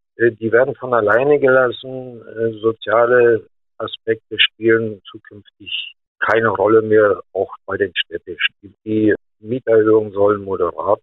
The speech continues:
sein, was immer das auch bedeutet. Ich habe gehört, jetzt im Oktober wird es die ersten Mieterhöhungsbegehren gehen, sodass dann ab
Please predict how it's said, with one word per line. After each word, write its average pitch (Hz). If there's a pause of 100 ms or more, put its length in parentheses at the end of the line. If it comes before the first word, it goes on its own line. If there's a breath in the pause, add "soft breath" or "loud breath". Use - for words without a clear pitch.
sein, 123
was 104
immer 107
das 92
auch 87
bedeutet. 92 (960 loud breath)
Ich -
habe -
gehört, 101 (100)
jetzt 101 (160)
im -
Oktober 107 (260)
wird 104
es 104
die 95
ersten 101
Mieterhöhungsbegehren 101
gehen, 131 (640 loud breath)
sodass 95
dann 104
ab -